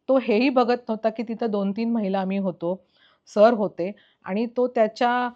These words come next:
कुठल्या गोष्टीचा एवढा त्याला ब-, अभिमान आणि गर्व होता की जेणेकरून त्याला असं वाटत होतं की, "मी जे करतोय ते योग्य करतोय." आणि त्याला हे भान राहिलं नव्हतं की आपण कुठे आहोत,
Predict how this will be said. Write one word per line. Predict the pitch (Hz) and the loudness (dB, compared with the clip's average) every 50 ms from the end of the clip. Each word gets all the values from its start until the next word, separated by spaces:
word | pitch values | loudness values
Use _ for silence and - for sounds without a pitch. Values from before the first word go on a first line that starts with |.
| _ | _
कुठल्या | - 233 - _ - - 247 247 254 | -10 -10 -10 _ -4 0 0 2 2
गोष्टीचा | 254 269 262 262 - - 254 240 - 269 254 | 2 0 -2 -2 -4 -6 -8 -2 -2 0 0
एवढा | 240 233 220 214 220 233 | 0 0 0 0 0 0
त्याला | 226 240 233 233 233 240 240 240 226 208 208 | 0 -2 -2 -2 0 0 0 -2 -4 -6 -10
ब-, | 196 185 202 196 185 - | -10 -8 -8 -8 -6 -2
अभिमान | - 196 180 220 233 226 226 226 226 226 220 | -2 -2 0 2 2 2 2 0 0 0 -2
आणि | 214 214 214 220 220 | -2 -2 -2 -2 -2
गर्व | 196 160 202 196 196 202 240 | 0 4 6 6 6 6 2
होता | 233 247 233 233 - 196 | 0 0 -2 -2 -6 -6
की | 190 - 214 | -6 -6 -8
जेणेकरून | 196 208 202 208 214 208 220 214 220 220 | -8 -8 -8 -8 -8 -8 -8 -10 -8 -6
त्याला | 208 214 214 214 | -4 -4 -4 -4
असं | 202 208 233 | -4 -2 -2
वाटत | 214 196 208 196 | -2 -2 -2 -6
होतं | 214 208 208 | -8 -10 -8
की, | 190 226 | -6 -4
"मी | 214 226 | -2 -2
जे | 233 196 240 254 | 2 4 4 4
करतोय | 247 - 240 226 226 - 240 240 | 4 2 -2 -4 -4 -4 -6 -6
ते | 240 240 240 | -4 -4 -4
योग्य | 220 202 185 180 160 190 214 | -2 -2 -2 -2 -4 -6 -6
करतोय." | 208 - 190 180 - - 180 220 233 - - _ _ _ _ _ _ | -4 -4 -6 -6 -6 -6 -6 -6 -6 -10 -18 _ _ _ _ _ _
आणि | - 196 208 233 | -8 -6 -6 -4
त्याला | 233 247 240 254 254 | -2 -2 0 0 0
हे | 269 208 202 262 285 | -2 0 0 0 0
भान | 254 247 262 269 269 277 | 0 0 -2 -2 -2 0
राहिलं | 277 285 262 240 226 233 247 | 0 0 0 0 -2 -2 -4
नव्हतं | 240 226 214 - 220 220 | -4 -6 -6 -6 -8 -4
की | - 240 | -2 -2
आपण | 226 220 - 240 247 | -2 -2 -2 -4 -4
कुठे | 240 - 214 208 - 240 | -4 -6 -8 -4 -2 -2
आहोत, | 208 196 160 156 160 | -2 -2 -4 -8 -12